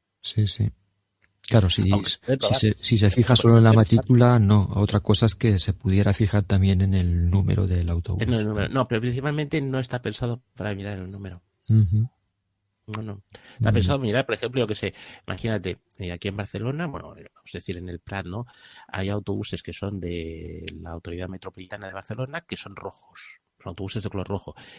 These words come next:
Speaker 2: Y luego hay otros autobuses que puede ser, o por ejemplo, que vayan más hacia afuera, más a interurbanos, que unos son amarillos y otros son verdes. Pues entonces sí, Orión sí que te da esa ventaja de decirte un autobús,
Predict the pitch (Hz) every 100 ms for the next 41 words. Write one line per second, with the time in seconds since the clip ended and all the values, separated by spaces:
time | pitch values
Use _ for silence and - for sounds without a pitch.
0 | - 101 95 110 104 107 110 110 107 101
1 | 107 110 113 120 131 - - 101 95 113
2 | 110 - - _ _ _ 90 87 - -
3 | 98 92 87 92 87 90 87 87 90 90
4 | - - - 113 95 87 92 90 85 90
5 | 110 98 - 87 - 82 80 82 135 98
6 | - 92 92 - 85 127 104 107 - _
7 | - - - _ _ - 85 80 87 82
8 | 104 - - 104 85 82 98 113 - 117
9 | 113 - 82 87 92 90 85 85 95 113
10 | 90 101 101 95 90 92 92 -